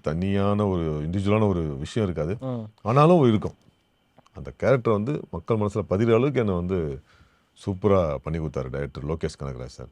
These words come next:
Speaker 2: உங்களோட ரியல் நேம்லயே வரும்ல இந்த கேரக்டர், சம்பத் அண்ணன்?
Speaker 1: ஆமா, ஆமா. அவர் கூப்பிடும்போது ஃபோன்ல "சம்பத் அண்ணன்" கூப்பிடுவாரு. இதை விட இதுக்கு முன்னாடியே வந்து கபாலியில வந்து ரஜினி சார் வந்து,
Speaker 2: சம்பத்.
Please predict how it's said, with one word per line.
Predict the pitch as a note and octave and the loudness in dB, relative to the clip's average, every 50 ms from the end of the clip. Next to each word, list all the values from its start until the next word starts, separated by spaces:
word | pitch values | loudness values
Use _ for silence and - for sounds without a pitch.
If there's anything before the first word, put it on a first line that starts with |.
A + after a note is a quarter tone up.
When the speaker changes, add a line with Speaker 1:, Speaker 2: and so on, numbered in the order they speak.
| - - | -8 -4
Speaker 2:
உங்களோட | D3+ D#3 D#3+ E3+ E3+ D#3 D#3 D#3 | -2 0 2 4 4 6 6 4
ரியல் | D#3+ G#3 B3 B3 | 6 6 6 6
நேம்லயே | A3 G3+ F#3 E3+ D#3 D3 C#3+ | 6 6 6 6 6 6 6
வரும்ல | C3 A#2 A#2 A2+ | 6 6 4 2
இந்த | A2+ A2 G#2 | 2 2 2
கேரக்டர், | A2 G#2+ A2 G#2 G#2+ - C3+ | 0 0 0 0 2 2 4
சம்பத் | C#3+ D3 B2 C3 | 4 4 2 2
அண்ணன்? | A2+ G#2+ G#2+ | 0 2 4
Speaker 1:
ஆமா, | G2+ A2+ B2 B2 A#2+ A2 | 4 6 6 6 4 2
ஆமா. | G2+ F2+ D#2+ D2 C2 | 2 0 0 -2 -4
அவர் | D2 E2+ F#2 F2+ | -2 -2 -2 0
கூப்பிடும்போது | - - G#2 G2 G2 G2 F#2+ G2 G2 G2 F#2+ F2+ E2+ | 0 -2 0 0 0 0 2 2 2 4 2 0 0
ஃபோன்ல | - F2 E2+ D#2+ | -4 -4 -4 -4
"சம்பத் | D#2+ D#2 D#2 D#2 D#2 D#2 D2 | -4 -4 -6 -6 -6 -6 -6
அண்ணன்" | D2+ D2+ D2+ | -6 -8 -8
கூப்பிடுவாரு. | D2+ D2 F2 G#2 G2 | -6 -4 -2 -2 -2
இதை | D2+ - F#2+ G#2+ | 0 2 4 4
விட | A2+ A#2+ C3+ C3+ B2+ | 6 6 6 6 6
இதுக்கு | A#2 G#2+ G2+ G#2+ A2 | 4 2 2 0 2
முன்னாடியே | A#2 A#2+ C3 C3+ C#3+ C#3+ | 2 4 6 6 6 6
வந்து | C3 A#2 A#2 B2 | 6 6 4 4
கபாலியில | G2+ G#2+ G2+ G#2+ A#2 A#2 A2+ A2 G#2+ G#2+ | 4 4 4 6 4 4 4 4 4 4
வந்து | G#2+ G#2+ A#2 D3 C#3+ C#3 - - - _ _ _ | 4 4 2 2 2 0 -4 -12 -20 _ _ _
ரஜினி | - E2+ G#2 C#3+ D3+ | 0 2 4 4 6
சார் | A#2+ B2+ C3 A#2 | 6 6 6 6
வந்து, | A2 G#2+ B2+ C#3+ | 6 6 6 8
Speaker 2:
சம்பத். | C#3+ C#3 C3 A#2 G2+ | 8 8 8 6 4